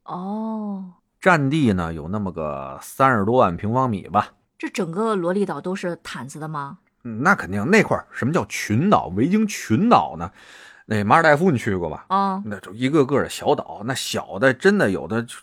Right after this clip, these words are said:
Speaker 2: 盖不了两间房，那大的是挺大，能盖什么酒店什么的。
Speaker 1: 嗯。
Speaker 2: 哎，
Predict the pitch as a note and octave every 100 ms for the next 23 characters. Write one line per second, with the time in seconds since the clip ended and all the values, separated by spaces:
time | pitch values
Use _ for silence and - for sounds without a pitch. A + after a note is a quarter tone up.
0 | _ F3+ B2+ F#2+ G2+ D#2+ F#2+ G2+ D#2 E2+
1 | G#2+ C#3+ - F#3+ A#2+ F2+ G2+ - E2+ G#2
2 | F2 F2 G2 A2+ E2+ F2+ F#2 G2 D#2+ G#2+
3 | G2+ D#2+ D#2+ D#2 D#2 _ G#3+ A3 G#3 F3